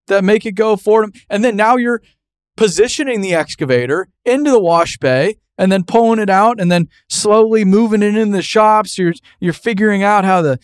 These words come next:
how the tracks work, how the machine works. And then maybe you can, hey,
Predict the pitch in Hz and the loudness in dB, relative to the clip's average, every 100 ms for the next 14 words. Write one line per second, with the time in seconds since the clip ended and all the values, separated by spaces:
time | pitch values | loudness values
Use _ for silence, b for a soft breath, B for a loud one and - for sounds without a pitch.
0 | b - 180 147 - 226 208 208 - 208 | b 0 0 0 -2 -2 -2 -4 -2 0
1 | 196 196 185 143 127 233 233 220 214 214 | 0 0 0 -2 -6 -4 -2 0 0 0
2 | 190 - _ - 196 247 233 226 226 220 | -4 -14 _ -4 0 2 2 2 2 0
3 | 220 214 - 202 180 B B B 214 220 | 0 -2 -2 -2 -2 B B B 0 0